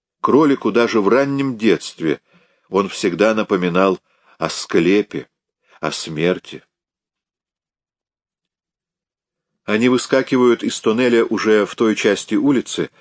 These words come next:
где на веревках висят мокрые флажки, ограждающие дешевые рабочие ловчонки. «Так вот, я хочу...» Опасаясь, как бы парень не сказал,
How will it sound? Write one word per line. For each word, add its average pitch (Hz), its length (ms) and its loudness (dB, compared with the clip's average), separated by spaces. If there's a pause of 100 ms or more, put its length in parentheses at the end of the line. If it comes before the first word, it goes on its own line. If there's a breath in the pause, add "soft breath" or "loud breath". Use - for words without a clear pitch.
(300 soft breath)
где 101 340 0
на 104 60 0
веревках 104 580 2
висят 101 340 0
мокрые 98 380 0
флажки, 98 480 0
ограждающие 95 840 0
дешевые 95 520 0
рабочие 87 500 0
ловчонки. - 680 -6 (880 soft breath)
«Так 120 180 -2
вот, 135 160 2
я 135 140 2
хочу...» 170 640 2 (960)
Опасаясь, 98 720 0
как 87 220 -2
бы 85 120 0
парень 98 380 2
не 87 100 -2
сказал, 95 600 0